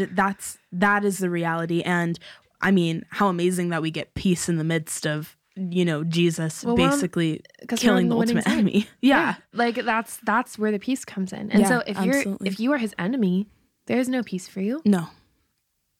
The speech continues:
Speaker 2: There just
Speaker 1: No.
Speaker 2: isn't. He is a gentle and kind and compassionate king, and he is fierce and
Speaker 1: Mm.
Speaker 2: terrifying and holy and good. And,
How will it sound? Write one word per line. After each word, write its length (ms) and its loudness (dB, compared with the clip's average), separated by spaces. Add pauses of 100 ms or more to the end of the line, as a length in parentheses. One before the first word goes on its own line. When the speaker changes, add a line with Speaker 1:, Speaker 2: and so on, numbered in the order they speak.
(220)
Speaker 2:
There 100 0
just 120 4
Speaker 1:
No. 60 6
Speaker 2:
isn't. 200 -2 (280)
He 180 2
is 120 0 (200)
a 240 2 (760)
gentle 440 0
and 200 -4
kind 400 0
and 140 -8
compassionate 640 -6 (520)
king, 360 0 (540)
and 120 0
he 220 -2
is 200 -4
fierce 680 -6 (320)
and 200 6
Speaker 1:
Mm. 100 6
Speaker 2:
terrifying 560 -2
and 120 -8
holy 640 -2
and 200 -10
good. 300 -4 (600)
And, 340 0